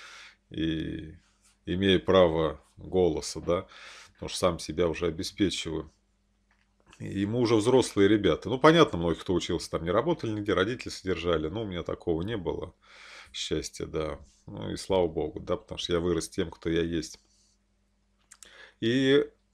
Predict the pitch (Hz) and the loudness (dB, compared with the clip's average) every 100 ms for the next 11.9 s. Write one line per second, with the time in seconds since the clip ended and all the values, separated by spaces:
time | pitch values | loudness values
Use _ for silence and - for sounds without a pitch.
0 | _ _ _ _ _ _ _ - 123 117 | _ _ _ _ _ _ _ 0 0 6
1 | 127 - 113 113 117 107 110 120 104 123 | 4 6 -2 6 8 8 6 6 6 6
2 | 127 - 127 151 135 - 98 98 82 80 | 6 4 6 6 6 2 0 0 2 2
3 | 85 82 92 87 80 - - 73 - - | 0 -2 -2 0 -2 -4 -8 -8 -4 -4
4 | 82 87 - 87 - 82 - 85 90 117 | -4 -4 -4 -4 -2 -6 -6 -8 0 2
5 | - - 120 - 78 71 _ _ _ _ | 2 -2 -2 -2 -6 -6 _ _ _ _
6 | _ _ - _ 107 98 113 104 117 107 | _ _ -20 _ 2 4 4 8 8 8
7 | - 98 - 85 - - 87 80 92 82 | 6 2 4 0 2 4 4 4 2 0
8 | 82 80 80 76 73 76 78 _ 98 101 | -2 2 2 2 -2 -8 -14 _ 2 2
9 | 87 - 80 71 90 82 87 80 76 - | 2 -2 -6 0 0 2 0 -2 -6 -8
10 | 78 69 _ _ _ _ _ - - - | -12 -12 _ _ _ _ _ -20 -20 -18
11 | - - 76 85 80 76 71 71 | -16 -12 -6 -2 -2 -4 -6 -14